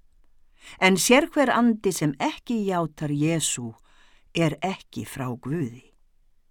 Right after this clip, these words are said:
Hann er andkristins andi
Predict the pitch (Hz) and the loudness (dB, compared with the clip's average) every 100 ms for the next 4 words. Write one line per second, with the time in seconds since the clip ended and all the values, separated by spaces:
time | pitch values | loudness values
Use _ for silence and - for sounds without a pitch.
0 | _ - - - - - 208 254 226 185 | _ -20 -20 -20 -4 6 8 10 8 4
1 | - 202 247 - - 131 - - 123 123 | 2 2 2 -2 -8 -6 -6 -4 0 0
2 | 117 127 127 117 117 120 113 | -2 -2 0 0 -2 -10 -12